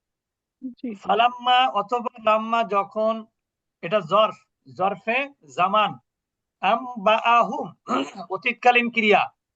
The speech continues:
Speaker 2: এটা কি? চার নাম্বার ফর্মে অতীতকালীন ক্রিয়া। বি আসমাইহিম তো বললাম, কলা তখন তিনি বললেন, আলাম, নয় কি? আকুল। আকুল, আমি কি বলি নাই?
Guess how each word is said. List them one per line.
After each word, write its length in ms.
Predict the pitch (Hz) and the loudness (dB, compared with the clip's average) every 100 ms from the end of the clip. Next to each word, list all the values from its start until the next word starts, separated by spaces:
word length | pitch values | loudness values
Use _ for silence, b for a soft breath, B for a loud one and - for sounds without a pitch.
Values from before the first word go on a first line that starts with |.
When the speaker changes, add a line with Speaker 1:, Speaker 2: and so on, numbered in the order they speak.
| _ _ _ _ _ _ _ - | _ _ _ _ _ _ _ -14
Speaker 2:
এটা 200 | 156 202 | -4 -2
কি? 200 | 190 254 220 123 _ _ _ _ _ _ | 0 -2 -2 -4 _ _ _ _ _ _
চার 140 | 208 208 | -4 -2
নাম্বার 360 | 226 233 247 | -2 2 0
ফর্মে 420 | 240 226 226 233 285 339 _ _ _ _ | 2 0 0 -2 -6 -6 _ _ _ _
অতীতকালীন 640 | 220 220 269 - 240 226 208 | -8 -4 -6 2 2 2 -4
ক্রিয়া। 360 | - 202 160 - _ _ _ _ _ _ _ | -4 0 0 -2 _ _ _ _ _ _ _
বি 60 | 180 | -2
আসমাইহিম 600 | 214 226 233 226 233 233 226 | 0 0 0 -2 0 -2 -4
তো 80 | 226 | -6
বললাম, 440 | 196 202 202 226 269 | -4 -2 0 0 -2
কলা 420 | 269 208 208 208 208 | -4 0 2 2 -2
তখন 300 | 208 202 196 | -4 -6 -8
তিনি 200 | 190 190 | -6 -6
বললেন, 380 | 165 175 175 208 | -2 0 2 2
আলাম, 400 | 196 139 165 262 302 _ _ _ - | 2 0 2 0 -2 _ _ _ -10
নয় 300 | 147 165 202 | -2 -2 -2
কি? 220 | 196 285 151 _ _ _ | -4 -4 -6 _ _ _
আকুল। 380 | 147 160 285 277 131 - _ _ _ _ _ _ _ _ 151 | -4 -4 -4 -6 -6 -18 _ _ _ _ _ _ _ _ -2
আকুল, 520 | 170 - - 311 269 139 - _ _ _ - | -2 -2 -2 0 0 -2 -14 _ _ _ -6
আমি 200 | 151 185 | -4 -4
কি 120 | 196 226 | -6 -4
বলি 240 | 185 226 | -2 0
নাই? 200 | 277 233 | 0 0